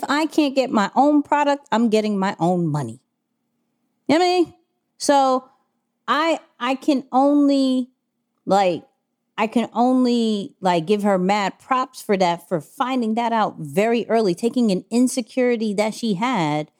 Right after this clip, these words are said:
and flipping it into a very positive, uh, very successful brand of hers,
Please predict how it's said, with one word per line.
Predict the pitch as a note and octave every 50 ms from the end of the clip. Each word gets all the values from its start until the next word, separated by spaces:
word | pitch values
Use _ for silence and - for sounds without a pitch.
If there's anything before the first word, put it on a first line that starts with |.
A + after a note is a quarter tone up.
| _ _ _ _ _ _ _ _ -
and | G#3+ G3+ G3+ F#3+ F#3+
flipping | - - - C4+ D#4 D4 - B3+ A3+ G#3+
it | G#3 G3+
into | F#3+ G3 G3 F#3+ F#3 - A3 G3+ F#3
a | F3
very | E3 F#3+ G#3 G#3 G#3 G3+
positive, | F3+ - - - - G#3+ A3+ A#3+ A3 G3+ G#3+ F#3+ F#3+ F#3+ F#3 F#3 F3+ - _ _ _ _ _ _ _ _ _
uh, | G3 F#3+ F#3 F#3 F3+ F3 E3 - - - _ _ _ _ -
very | F#3 D#3+ D#3 G3+ A3 A3+ G#3+ G#3+ G#3 F#3 F3+ F3 - -
successful | - - - - G3 F#3 - - - B3+ B3 A#3 - - - - G#3 G#3 G3 F#3+
brand | E3+ E3 G3+ G#3 C#4+ D#4+ G3 D3 B2+ B2+ -
of | C3+ -
hers, | - D#3+ C#3 - G1+ G1+ - - -